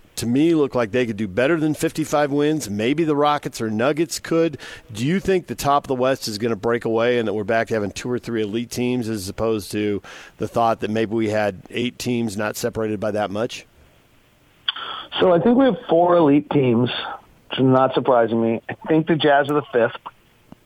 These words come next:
Speaker 2: Still, ca-, still believe we're really good. Um, just 'cause we lost Indiana doesn't kinda spell that for me, um, since we did that twice last year by fifty points.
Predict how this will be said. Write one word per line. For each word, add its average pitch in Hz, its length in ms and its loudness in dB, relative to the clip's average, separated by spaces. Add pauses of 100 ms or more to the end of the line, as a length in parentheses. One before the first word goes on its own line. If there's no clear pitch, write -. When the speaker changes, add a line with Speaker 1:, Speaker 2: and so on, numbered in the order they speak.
(520)
Speaker 2:
Still, 127 180 2
ca-, 127 200 2 (180)
still 156 200 2
believe 131 300 4
we're 120 120 4
really 117 240 4
good. 107 300 -2 (760)
Um, 113 640 6
just 113 200 2
'cause 113 140 2
we 117 60 4
lost 110 280 4
Indiana 113 380 4
doesn't 101 260 2
kinda 110 280 2 (340)
spell 110 260 2
that 104 200 2
for 110 160 0
me, 110 200 0 (500)
um, 110 240 4
since 120 220 2
we 117 80 4
did 107 160 2
that 107 160 2
twice 110 260 2
last 107 260 2
year 107 120 0
by 101 100 2
fifty 113 320 -2
points. 113 280 0